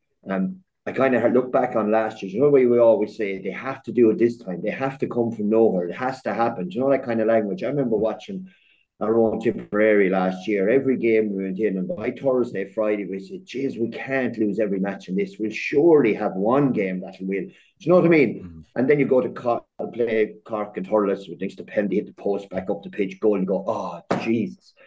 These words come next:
Speaker 2: Mm.
Speaker 1: And it just falls apart. And it strikes me a little bit on Waterford. It's gonna take, if there is adversity, which there always is in the game, it'll probably come in around twenty, twenty minutes left or so. How they overcome that will determine whether they have another,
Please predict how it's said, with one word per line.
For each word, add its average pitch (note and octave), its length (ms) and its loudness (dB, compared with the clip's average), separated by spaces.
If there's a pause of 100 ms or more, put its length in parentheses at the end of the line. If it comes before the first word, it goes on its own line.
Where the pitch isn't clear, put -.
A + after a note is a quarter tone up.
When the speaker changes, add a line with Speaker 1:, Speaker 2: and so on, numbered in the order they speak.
(180)
Speaker 2:
Mm. G2 140 -6
Speaker 1:
And B2 420 -2 (160)
it B2+ 60 2
just D3 240 0
falls A#2 260 4
apart. A2 440 -2
And B2+ 120 -2
it A#2+ 100 -6
strikes - 400 0
me C3+ 120 0
a B2 40 2
little C#3+ 240 -2
bit B2 120 0
on A2 120 -2
Waterford. A2+ 340 -2
It's F2+ 80 -16
gonna D3 240 -2
take, C3 320 -4 (460)
if F3 160 4
there D#3+ 100 4
is D#3 140 0
adversity, C3 460 0
which B2+ 200 -6
there B2 140 0
always C3 280 2
is G2+ 140 -8
in G#2 60 -10
the F#2+ 60 -12
game, F#2 280 -4
it'll - 160 -6
probably C#3 280 0
come A#2 240 -2
in F#2+ 220 -6
around G#2 440 -4
twenty, G2+ 400 -6
twenty G#2+ 440 -2
minutes F#2+ 220 -4
left G2 220 -4
or F2 60 -8
so. - 260 -12 (920)
How F3 240 2
they F3+ 140 8
overcome C3 500 4
that G#2 240 0
will G#2+ 100 0
determine G#2 480 -4
whether F#2 240 -2
they F#2 140 -4
have F#2+ 200 -6
another, F#2 440 -6